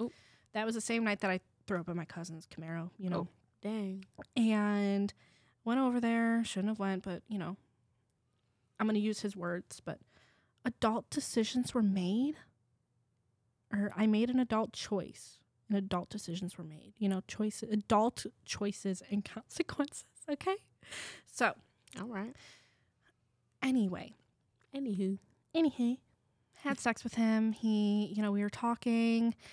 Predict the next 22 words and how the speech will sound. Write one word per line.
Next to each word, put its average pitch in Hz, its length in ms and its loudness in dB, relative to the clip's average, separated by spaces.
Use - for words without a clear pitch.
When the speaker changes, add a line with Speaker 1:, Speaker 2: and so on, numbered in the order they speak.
Speaker 2:
and 196 1000 2
at 240 120 -2
first 247 480 2
I 233 80 4
wasn't 220 320 2
sure 226 140 2
if 220 120 -2
he 202 360 0
knew 196 300 2
who 240 160 0
I 240 160 0
was 247 500 0
because, 208 400 -2
like, 185 380 -6
obviously 220 640 0
Mister 208 280 0
Copman 196 460 0
had 185 140 0
told 190 340 0
Reserves 180 640 -2
about 180 480 0
me, 214 640 6